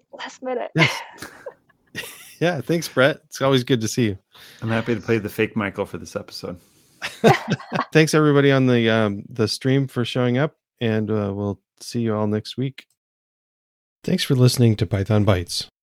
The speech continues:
Speaker 2: Follow the show on Twitter via at Python Bytes. That's Python Bytes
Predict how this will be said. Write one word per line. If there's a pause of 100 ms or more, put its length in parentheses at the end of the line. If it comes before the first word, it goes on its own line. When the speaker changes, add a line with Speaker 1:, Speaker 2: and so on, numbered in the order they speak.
(120)
Speaker 2:
Follow
the
show
on
Twitter
via (100)
at
Python
Bytes. (340)
That's
Python
Bytes